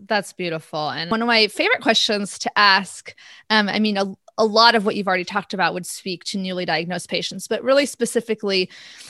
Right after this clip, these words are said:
you know, what would you, what message would you like to share maybe with newly diagnosed patients who might be like, "Oh my gosh, you know, I had my life planned out. It was gonna be a certain way. And then this diagnosis has just hit me and I'm freaking out."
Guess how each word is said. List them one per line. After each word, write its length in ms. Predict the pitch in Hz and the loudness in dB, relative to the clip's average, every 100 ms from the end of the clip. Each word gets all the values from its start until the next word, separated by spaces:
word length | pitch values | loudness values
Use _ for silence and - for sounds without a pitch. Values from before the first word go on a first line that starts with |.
| - _ - | -20 _ -4
you 120 | 254 | 2
know, 320 | 254 240 233 | 6 8 6
what 360 | - 220 285 311 | 4 4 4 6
would 180 | 370 311 | 0 -2
you, 80 | - | -10
what 320 | 233 254 359 | 0 4 4
message 600 | 277 254 247 - 226 196 220 202 _ _ _ 220 - _ - | 4 4 2 2 -2 -2 -12 -18 _ _ _ -18 -18 _ 0
would 200 | 226 196 | 0 0
you 80 | |
like 220 | 196 185 - | -2 -2 -2
to 100 | 185 | -4
share 440 | - 202 190 185 | 0 2 2 2
maybe 200 | 185 180 | -2 -2
with 180 | 175 202 | -4 -2
newly 300 | 269 294 269 | 0 2 4
diagnosed 420 | 226 214 208 - | 4 4 0 -4
patients 320 | 196 180 190 | -4 -4 -6
who 60 | - | -8
might 180 | 190 170 | -8 -6
be 120 | 190 | -6
like, 160 | 170 - - | -6 -8 -6
"Oh 280 | 196 214 | -2 0
my 140 | 233 247 | 0 -2
gosh, 440 | - - - - | -4 -6 -8 -8
you 60 | 208 | -8
know, 100 | 180 | -2
I 140 | 190 | 0
had 220 | 214 254 247 | 2 2 2
my 140 | 262 | 2
life 320 | 220 196 190 | 4 2 0
planned 280 | - 220 240 | -6 -4 -2
out. 220 | 160 147 | -2 -4
It 80 | - _ | -10 _
was 120 | - | -14
gonna 200 | 196 190 | -10 -10
be 140 | 196 | -8
a 40 | 196 | -10
certain 320 | - 170 180 | -8 -10 -8
way. 320 | 175 160 170 | -8 -8 -10
And 220 | - 180 175 | -12 -12 -10
then 280 | 170 170 - _ _ _ - | -10 -12 -18 _ _ _ -8
this 460 | 190 170 - - _ | -6 -6 -8 -20 _
diagnosis 580 | 165 180 180 175 - 170 | -12 -12 -12 -12 -14 -18
has 140 | 180 | -18
just 180 | - 170 | -18 -18
hit 180 | - - | -14 -12
me 140 | 165 | -12
and 100 | - | -12
I'm 180 | - 113 - | -14 -14 -20
freaking 500 | - 160 165 - 127 | -20 -14 -12 -10 -10
out." 400 | - - - | -12 -10 -8